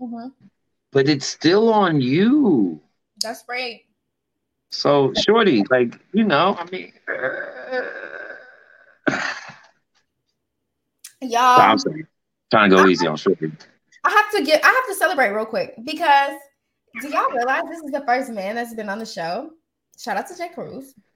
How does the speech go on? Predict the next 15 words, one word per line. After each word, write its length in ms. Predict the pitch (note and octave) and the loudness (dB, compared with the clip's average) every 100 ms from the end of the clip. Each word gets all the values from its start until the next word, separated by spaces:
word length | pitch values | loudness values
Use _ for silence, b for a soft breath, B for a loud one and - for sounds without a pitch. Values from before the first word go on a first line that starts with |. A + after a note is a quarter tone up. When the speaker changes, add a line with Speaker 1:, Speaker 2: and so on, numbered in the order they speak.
| _ _ _ _ _ - - | _ _ _ _ _ -20 -14
Speaker 1:
It's 140 | C4+ | -12
the 80 | C#4 | -6
first 200 | B3 B3 | -6 -6
man 140 | C#4 | -6
that's 140 | D#4 D4+ | -8 -8
been 100 | C#4+ | -10
on 80 | E4 | -10
the 80 | |
show. 400 | F4 G#3 E3 F3 B B B | -12 -12 -10 -12 B B B
And 140 | C4 C4+ | -6 -4
this 120 | E4+ | -6
is, 160 | F4+ D#4+ | -10 -4
like, 400 | D4+ C4+ G#3+ - | 0 0 -2 -14
literally 720 | A3 A3+ A3+ - F#4+ F#4+ G4 | -16 -6 -6 -4 -8 -8 -8
not 460 | E4+ B3+ A3 C4 C4 | -6 -4 -2 -2 -6